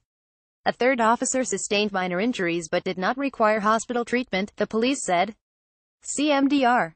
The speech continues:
Dean Hayden, the head of the Metropolitan Police's counterterrorism squad, paid tribute to the officers involved.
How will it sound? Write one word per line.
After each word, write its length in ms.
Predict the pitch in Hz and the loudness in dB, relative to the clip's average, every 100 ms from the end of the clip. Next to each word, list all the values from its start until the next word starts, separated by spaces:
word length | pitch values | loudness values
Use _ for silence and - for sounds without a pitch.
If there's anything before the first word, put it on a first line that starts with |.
| _ | _
Dean 160 | 262 285 | -2 0
Hayden, 400 | 226 226 165 175 | 2 0 0 -4
the 100 | 196 | -4
head 180 | 170 226 | -2 -2
of 80 | 254 | -2
the 80 | 208 | -2
Metropolitan 800 | 208 220 247 220 202 208 208 190 | -2 -2 -2 0 0 0 -4 -6
Police's 520 | 185 240 214 220 - | -4 -2 -2 -4 -4
counterterrorism 920 | 285 247 202 - 208 214 151 147 170 | 0 0 -2 -4 -4 -2 -2 -2 -4
squad, 480 | - - 214 175 151 | -4 0 2 2 -2
paid 240 | - 185 165 | -6 -6 0
tribute 360 | 254 208 180 | -2 0 -4
to 80 | 196 | -2
the 160 | 185 185 | 2 2
officers 500 | 214 262 262 262 226 | 2 0 -2 0 0
involved. 580 | 214 220 233 160 160 | 2 4 4 2 -6